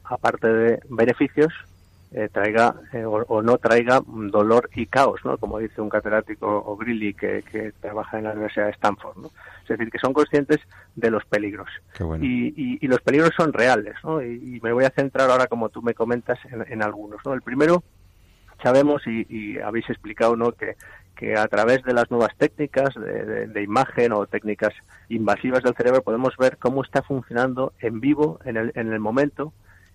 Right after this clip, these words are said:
Speaker 1: el cerebro, ¿no? Cuando una, un paciente actúa, cuando una persona habla, cuando una persona toma una decisión. Entonces, eh, claro,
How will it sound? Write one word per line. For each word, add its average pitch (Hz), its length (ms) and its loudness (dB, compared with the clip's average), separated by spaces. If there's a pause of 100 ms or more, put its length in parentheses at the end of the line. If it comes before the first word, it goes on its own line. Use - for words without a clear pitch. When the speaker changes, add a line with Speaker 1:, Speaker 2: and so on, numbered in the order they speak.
(200)
Speaker 1:
el 110 260 -2
cerebro, 117 420 0
¿no? 127 120 -10
Cuando 107 260 -4
una, 110 280 -6 (160)
un 110 120 -12
paciente 101 360 -8
actúa, 139 440 2
cuando 101 240 -6
una 104 140 -2
persona 104 420 -2
habla, 127 300 2
cuando 104 240 -10
una 104 140 -2
persona 101 440 -4 (280)
toma 110 220 2
una 98 140 -2
decisión. 98 480 -8 (520)
Entonces, 107 300 -2 (220)
eh, 110 420 -2
claro, 127 200 2